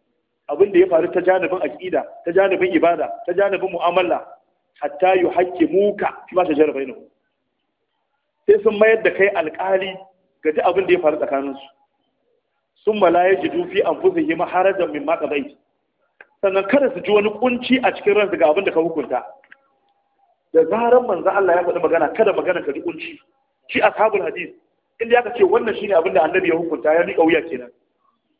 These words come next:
"Inna ma kana qaulal mu'minin idza du'u ila Allahi wa rasulihi liyahkuma bainahum an yaqulu sami'na wa ata'na."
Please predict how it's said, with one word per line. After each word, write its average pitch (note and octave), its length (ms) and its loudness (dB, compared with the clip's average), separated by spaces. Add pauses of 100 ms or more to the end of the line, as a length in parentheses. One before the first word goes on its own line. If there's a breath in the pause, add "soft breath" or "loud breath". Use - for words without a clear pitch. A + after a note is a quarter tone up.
(440)
"Inna F#3+ 180 -2
ma F3 120 2
kana F#3+ 240 -2
qaulal F3 340 0
mu'minin D#3 420 -6 (640)
idza F3 440 2
du'u F#3 280 -2
ila F#3+ 160 0
Allahi F3 320 0
wa E3+ 140 2
rasulihi F3 560 0
liyahkuma E3+ 400 -2
bainahum F3+ 400 0 (460)
an F#3 140 -6
yaqulu F3 540 4
sami'na A3+ 540 -2 (360)
wa C#3+ 140 -14
ata'na." C#3 360 -12